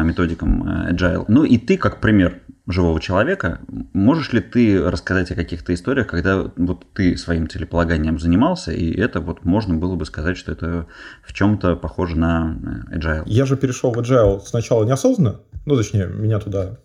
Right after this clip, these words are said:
Speaker 2: определили. Уж простите за тюремный сленг <laughs> про определение. И, кстати, а не надо было сказать, что я действительно лучший эксперт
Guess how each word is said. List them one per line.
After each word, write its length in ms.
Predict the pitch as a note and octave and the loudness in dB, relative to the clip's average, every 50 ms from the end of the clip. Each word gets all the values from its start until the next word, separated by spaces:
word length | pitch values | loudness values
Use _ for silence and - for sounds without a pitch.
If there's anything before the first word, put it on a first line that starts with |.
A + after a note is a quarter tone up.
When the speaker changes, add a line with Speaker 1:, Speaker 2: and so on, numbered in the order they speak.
| _ _ _ _ _ _ _ _ - | _ _ _ _ _ _ _ _ -2
Speaker 2:
определили. 600 | A#2+ G#2+ A2+ A2+ A#2+ E3 A#3+ A#3+ D3+ G2 - - | -2 0 0 2 2 4 4 4 2 0 -4 -2
Уж 280 | - G#2 - - - - | -2 -2 -2 -2 -6 -2
простите 340 | - A2 - - A#2 F#2 G2+ | 0 0 2 2 2 4 6
за 120 | F#2+ G2+ G#2 | 6 6 6
тюремный 300 | - A2 G#2+ F#2+ G2+ G2+ | 6 4 4 4 2 2
сленг 360 | - - G2+ F#2+ G2+ - - - A2 F#2 F2 F#2+ - | 2 2 2 2 2 -2 -2 2 4 4 6 6 4
<laughs> 320 | - - B2+ A#2 - - - | 4 4 4 4 2 2 4
про 140 | A2+ G#2+ | 4 4
определение. 640 | G2+ G2+ A#2 A2 G#2+ A#2+ D3+ G3+ A3+ G3 A2+ G2 - - - - - - - - | 4 4 2 2 4 4 4 4 4 2 0 0 -2 -8 -18 -20 -20 -18 -18 -16
И, 60 | - - | -12 -6
кстати, 240 | - - C3 - | -2 0 0 2
а 160 | G2+ G2 G2+ - | 2 2 2 4
не 140 | A2 A#2 B2 | 4 4 6
надо 160 | D3 F#3+ A#3 | 6 4 4
было 140 | F#3 C3+ A#2 | 4 2 2
сказать, 280 | - - - A2+ A2 | 0 0 2 2 2
что 140 | G2 - - | 2 2 2
я 60 | G2+ G2 | 2 4
действительно 340 | G2+ G2+ - B2 G2+ G2+ G2 | 4 2 0 0 2 4 4
лучший 240 | G#2+ G#2 - G#2 G2+ | 4 4 4 0 -2
эксперт 380 | - - - G2+ - - - | 0 2 0 0 0 -2 -10